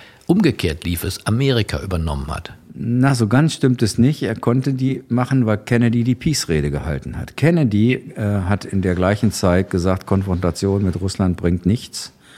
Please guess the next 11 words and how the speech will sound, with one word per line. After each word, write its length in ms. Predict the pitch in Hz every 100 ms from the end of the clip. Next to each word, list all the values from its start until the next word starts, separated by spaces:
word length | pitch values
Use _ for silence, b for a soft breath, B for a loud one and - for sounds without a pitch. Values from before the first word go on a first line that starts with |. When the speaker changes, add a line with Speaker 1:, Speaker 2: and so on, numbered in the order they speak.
| B B B B B -
Speaker 2:
Äh, 120 | 104
es 180 | 101 -
gab 200 | 107 101
den 200 | 104 92
Harmel-Bericht 800 | 104 98 110 147 135 110 104 -
des 260 | 95 - -
belgischen 440 | 87 107 101 95
nato-Generalsekretärs, 1600 | 101 101 95 90 107 104 101 101 - - 98 _ _ - 98 95
der 100 | 95
gesagt 300 | 90 95
hat, 100 | -